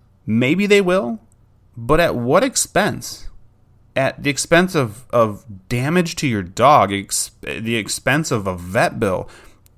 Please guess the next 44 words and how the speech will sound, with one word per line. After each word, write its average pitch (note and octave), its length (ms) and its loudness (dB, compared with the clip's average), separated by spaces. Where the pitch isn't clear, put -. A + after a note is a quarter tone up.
possibly G3+ 540 0
even F#3+ 160 0
their F#3 120 2
life. B2 540 0
Like, G2 140 -4
I've D3+ 260 -4
heard, D#3 580 -2
we've D#3+ 160 -2
been E3 120 6
in C3 100 4
this B2+ 120 2
for G#2+ 160 0
a F#2+ 80 2
while, F2 280 0
so - 160 -8
I've C3+ 200 2
heard B2 280 0
the A2+ 420 -4
worst B2+ 520 -2
stories, F#2+ 640 -2
uh, F#2+ 280 0
for G#2 260 -2
these G2+ 220 -2
things. - 380 -10
So - 120 -2
I B2+ 240 2
highly, F#3 420 0
highly D3 320 0
recommend A2+ 760 0
do F#3 160 2
not D#3+ 240 0
let G2+ 180 0
them F#2+ 140 -4
just F#2+ 200 -8
fight G2+ 340 2
it F#2 80 -4
out F2+ 260 0
and F#2+ 120 -8
figure G2+ 320 -2
it F#2+ 80 2
out F#2+ 140 2
on F#2+ 140 -2
their F#2 120 -4
own. F#2+ 300 -4